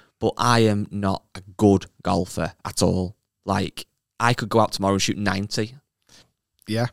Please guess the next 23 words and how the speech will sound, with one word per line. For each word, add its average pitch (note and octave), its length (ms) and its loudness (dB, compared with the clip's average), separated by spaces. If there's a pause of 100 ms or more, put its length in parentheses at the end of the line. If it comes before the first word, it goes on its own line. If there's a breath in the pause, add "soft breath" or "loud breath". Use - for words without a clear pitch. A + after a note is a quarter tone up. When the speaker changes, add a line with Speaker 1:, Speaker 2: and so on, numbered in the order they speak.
(320)
Speaker 1:
Like, G2+ 440 -4 (720)
these A#2 240 2
guys G#2 340 2
who G2+ 100 0
are G2 40 2
actually G#2 200 -4
winning G2 220 0
local F#2 360 -2
events F#2 320 -6
and F#2 80 -10
qualifying F#2+ 440 -4
for - 60 -16
the F#2 120 -2
Open. F#2+ 280 -2
Speaker 2:
They G2+ 60 -4
don't G2+ 180 -4
do F#2 140 -10
that, F2+ 160 -10
do F#2+ 60 -10
Speaker 1:
No, F2+ 220 -2
Speaker 2:
they? - 100 -8
Speaker 1:
exactly. F#2 480 -4 (560 soft breath)
So A#2 480 4